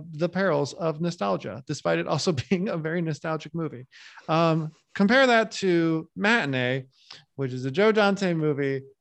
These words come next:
uh, takes place, uh, over one weekend during the Cuban Missile Crisis. I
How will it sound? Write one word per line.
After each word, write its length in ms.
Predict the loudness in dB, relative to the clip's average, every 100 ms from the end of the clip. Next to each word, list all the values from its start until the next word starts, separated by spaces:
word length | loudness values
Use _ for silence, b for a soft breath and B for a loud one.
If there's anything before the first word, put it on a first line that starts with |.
| _
uh, 280 | -6 -2 -2
takes 320 | -2 -2 -4
place, 500 | -2 2 2 0 -6 -8
uh, 240 | -4 -2 0
over 260 | 0 -2
one 240 | 0 0 2
weekend 300 | 0 0 0
during 160 | 0
the 80 | -2
Cuban 380 | -2 0 2 2
Missile 240 | 2 0
Crisis. 500 | -2 -2 0 -2
I 80 | -2